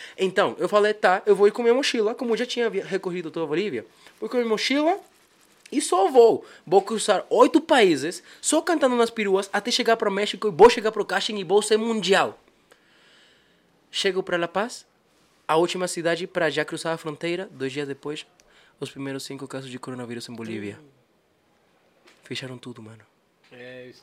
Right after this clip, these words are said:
Speaker 2: tinha esquecido. Eu tava aqui, pô, o cara chegou no México.
Speaker 1: Não.
Speaker 2: Mas aí eu esqueci, teve, teve a, a, a pandemia no
Speaker 1: Mano.
Speaker 2: meio do caminho.
Speaker 1: Mano, foi um golpe muito feio, porque eu tinha pressupuestado passar meu aniversário de vinte anos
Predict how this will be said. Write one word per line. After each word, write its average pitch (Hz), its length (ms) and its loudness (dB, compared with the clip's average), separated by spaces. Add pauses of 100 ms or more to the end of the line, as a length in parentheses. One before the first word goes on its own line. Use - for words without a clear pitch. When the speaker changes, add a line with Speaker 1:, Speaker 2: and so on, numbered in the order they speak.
Speaker 2:
tinha 160 140 -10
esquecido. - 420 -14 (260)
Eu 151 60 -16
tava 156 200 -6
aqui, - 160 -12
pô, 143 160 -14
o 135 40 -10
cara 151 220 -12
chegou 143 320 -12
no 165 100 -16
México. 117 500 -20 (320)
Speaker 1:
Não. 123 180 -20
Speaker 2:
Mas 135 180 -12
aí 143 80 -6
eu - 20 -8
esqueci, 139 400 -14
teve, 135 320 -12
teve 135 240 -18
a, 123 260 -18 (100)
a, - 760 -20
a - 20 -20
pandemia 160 540 -8
no 131 80 -12
Speaker 1:
Mano. 131 120 -14
Speaker 2:
meio 131 140 -14
do 123 60 -20
caminho. 113 340 -20 (1400)
Speaker 1:
Mano, 127 480 -12 (1040)
foi - 200 -14
um 131 40 -12
golpe 135 220 -6
muito 135 300 -14
feio, 151 280 -8
porque 135 280 -12
eu 143 80 -6
tinha 156 200 -8
pressupuestado 143 560 -12
passar 143 220 -12
meu 147 120 -10
aniversário 139 460 -10
de 131 60 -12
vinte 160 340 -8
anos 165 300 -8